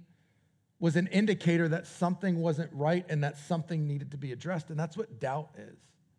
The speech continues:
Doubt is screaming at us saying, "Hey, there's something in our hearts that isn't right, something that needs to be addressed, something that needs to be confronted." Don't just ignore, don't just do,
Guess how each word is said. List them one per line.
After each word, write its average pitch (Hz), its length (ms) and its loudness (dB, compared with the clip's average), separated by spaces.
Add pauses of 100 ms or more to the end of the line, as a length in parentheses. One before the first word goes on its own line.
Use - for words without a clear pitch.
(1120)
Doubt 170 200 6
is 202 140 4
screaming 214 640 2
at 165 100 6
us 156 180 0
saying, 196 180 2
"Hey, 196 180 6
there's 185 200 4
something 233 800 0
in 208 300 2
our 165 220 2
hearts - 840 -2 (1040)
that 175 100 2
isn't 190 200 4
right, 196 200 6
something 214 500 2
that 196 200 0
needs 185 220 4
to 208 60 -6
be 190 140 4
addressed, 180 580 2
something 190 400 2
that 190 140 0
needs 175 220 0
to 170 60 -8
be 165 120 0
confronted." 165 760 -4 (520)
Don't 196 240 6
just 247 240 2
ignore, 233 320 4
don't 226 160 4
just 202 240 -2
do, 220 220 2